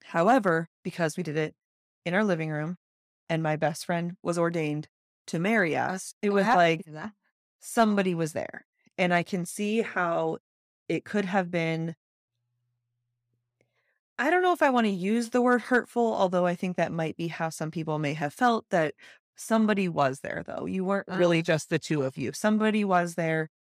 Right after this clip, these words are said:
Speaker 1: and, like, my parents weren't there. And it's not so much that,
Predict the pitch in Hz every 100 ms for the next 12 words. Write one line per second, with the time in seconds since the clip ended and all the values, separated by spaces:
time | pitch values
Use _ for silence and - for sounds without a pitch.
0 | _ _ 165 160 151 156 156 165 156 175
1 | 180 175 139 87 160 160 147 151 143 147
2 | 147 214 220 220 254 277 - 285 254 220
3 | - 196 180